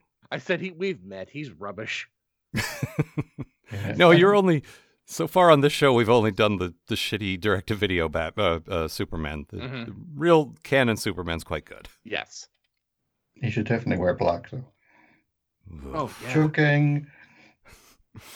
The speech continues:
Speaker 2: And a giant spider, right? Is that,
Speaker 1: Mm-hmm.
Speaker 2: is that what you were gonna say next?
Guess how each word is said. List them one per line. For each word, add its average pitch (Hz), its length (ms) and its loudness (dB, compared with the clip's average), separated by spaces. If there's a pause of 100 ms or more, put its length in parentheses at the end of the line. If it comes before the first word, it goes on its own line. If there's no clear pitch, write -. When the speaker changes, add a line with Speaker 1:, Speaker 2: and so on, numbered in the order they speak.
(420)
Speaker 2:
And 127 160 4
a 120 40 0
giant 127 300 6
spider, 87 460 4
right? 95 320 0
Is 90 140 -10
that, 95 160 -4
Speaker 1:
Mm-hmm. 117 120 -14
Speaker 2:
is 90 80 -10
that 98 140 -4
what 95 120 -12
you 110 60 -4
were 107 60 0
gonna - 160 -4
say 113 140 -6
next? 196 340 -2